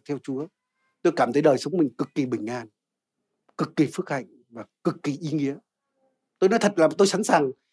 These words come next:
Chúa cất tôi về bất cứ lúc nào, tôi sẵn sàng vui vẻ điều đó. Nhưng tất nhiên tôi biết là còn có những điều cần phải làm trên đất này.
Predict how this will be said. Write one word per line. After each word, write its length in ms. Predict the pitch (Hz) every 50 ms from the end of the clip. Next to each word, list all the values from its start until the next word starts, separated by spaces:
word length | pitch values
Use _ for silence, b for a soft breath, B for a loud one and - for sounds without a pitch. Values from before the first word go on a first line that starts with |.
| _ _ _ _ -
Chúa 220 | 175 180 190 185
cất 120 | - 254 - -
tôi 100 | 208 185
về 100 | 170 151
bất 200 | 151 208 - -
cứ 80 | 185
lúc 100 | 185 214
nào, 160 | 220 170 139 123
tôi 100 | - 160 151
sẵn 180 | - 156 180
sàng 180 | 165 175 147 131
vui 160 | 131 156 151
vẻ 140 | 131 107 98
điều 140 | 110 107 101
đó. 160 | 101 98 - _ _ _ _ _ _ _ _ _ _ _ _ _ _ _ _ _ _ _ _ _ _ -
Nhưng 140 | 156 147 -
tất 80 | 185 175
nhiên 140 | 185 180
tôi 120 | - 170 165
biết 200 | 180 226 - 175
là 60 | 143 - -
còn 180 | 143 139 131 123 120 -
có 100 | 147 151
những 160 | 170 196 180
điều 140 | 156 143 139
cần 160 | - 139 117
phải 100 | 117 127
làm 140 | 131 123 117
trên 120 | - 160
đất 160 | 156 - - 156
này. 180 | 131 117 -